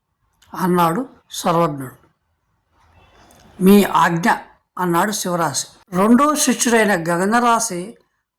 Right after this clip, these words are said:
అత్యంత వినయంతో మౌనంగానే ఆనతిని శిరసావహించాడు. "వణిజులను ఈ రాత్రే పంపుతున్నాను, ప్రొద్దున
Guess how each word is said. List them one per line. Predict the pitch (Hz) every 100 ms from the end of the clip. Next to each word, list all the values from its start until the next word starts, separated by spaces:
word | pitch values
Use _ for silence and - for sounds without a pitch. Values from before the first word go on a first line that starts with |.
| -
అత్యంత | 196 - 226 208
వినయంతో | 190 185 190 214 220 240 285 285 - _ _ _
మౌనంగానే | 190 196 233 294 262 226 202 180 185 233 - _ _ _ _ -
ఆనతిని | 185 220 233 220 202 247 269 _ _ _
శిరసావహించాడు. | - 208 208 202 214 233 202 196 - 156 - _ _ _ _ _ _ - - _ _ _
"వణిజులను | 170 196 233 262 277 247 202 220 - _ _ _
ఈ | 202 220
రాత్రే | 214 190 196 240 277
పంపుతున్నాను, | 269 202 214 233 214 180 139 - _ _ _ _ _ _ _ 185
ప్రొద్దున | 208 185 240 196